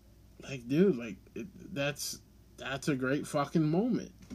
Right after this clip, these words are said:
It's a great moment. Um, I'm not gonna lie, I don't remember who the Atlanta Braves beat. Was it? It could've, it might have been the Ra-, Rays.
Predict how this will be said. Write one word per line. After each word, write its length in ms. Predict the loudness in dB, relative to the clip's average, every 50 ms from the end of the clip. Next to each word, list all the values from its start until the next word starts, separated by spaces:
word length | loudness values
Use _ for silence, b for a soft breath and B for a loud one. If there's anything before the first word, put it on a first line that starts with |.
| -14 -10 -8
It's 140 | -6 -2 -2
a 40 | -2
great 320 | 2 2 2 2 2 2
moment. 400 | 2 0 2 2 0 0 -2 -6 -8 -8
Um, 460 | -6 -4 -4 -4 -4 -6 -6 -8 -10 -14 -18 -20 b b b b b b b b
I'm 80 | -4 0
not 100 | 0 0
gonna 120 | 0 0
lie, 200 | -2 -2 0 0
I 40 | 0
don't 100 | 0 0
remember 320 | 0 0 0 0 0 -2 0
who 80 | 0
the 80 | 0 -2
Atlanta 380 | -2 -2 -2 -2 0 0 -2
Braves 320 | -2 -2 0 0 0 0 -2
beat. 200 | -2 -4 -4 -4
Was 240 | 0 2 2 2 2
it? 140 | 0 -4 -6 -6
It 160 | -6 -6 -6 0
could've, 360 | 4 4 6 6 4 4 6
it 100 | 6 8
might 160 | 8 8 6
have 100 | 6 6
been 140 | 8 8 6
the 80 | 6
Ra-, 420 | 6 4 4 4 6 4 4 2 0 -2
Rays. 560 | -2 0 2 4 4 6 4 4 2 -2 -8